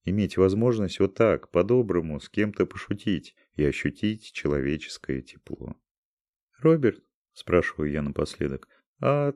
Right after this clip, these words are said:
ты Адиля в дартс позвал?" Звонил несколько раз, но он трубку не берёт. Сердце мучительно сжимается.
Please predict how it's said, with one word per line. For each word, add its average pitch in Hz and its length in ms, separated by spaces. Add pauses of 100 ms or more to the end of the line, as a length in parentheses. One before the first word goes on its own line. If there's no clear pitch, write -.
(100)
ты 147 440
Адиля 135 680
в 98 120
дартс 120 300
позвал?" 165 540 (800)
Звонил 120 600
несколько 92 420
раз, 80 380
но 113 240
он 117 160
трубку 147 460
не 85 100
берёт. 80 420 (960)
Сердце 95 640
мучительно 76 680
сжимается. 69 840